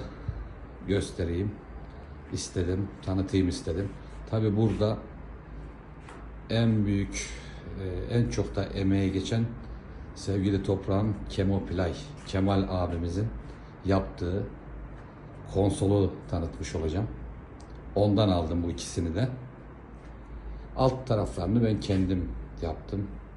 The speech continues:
özel olarak. Ama burada en önemli olan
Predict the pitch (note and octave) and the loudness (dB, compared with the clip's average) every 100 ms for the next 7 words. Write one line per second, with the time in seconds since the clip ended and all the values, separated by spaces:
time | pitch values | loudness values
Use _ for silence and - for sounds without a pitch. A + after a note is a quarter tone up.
0 | - F#2 E2+ E2 D#2 E2 A2 - - - | -4 0 2 2 0 0 0 -2 -8 -14
1 | - - - - - - - - A#2 A#2 | -16 -14 -14 -14 -16 -16 -10 0 4 6
2 | B2 B2 B2+ B2+ B2 A#2 G#2 G#2 G2 G2 | 8 8 8 8 10 10 8 6 6 6
3 | F#2+ | 6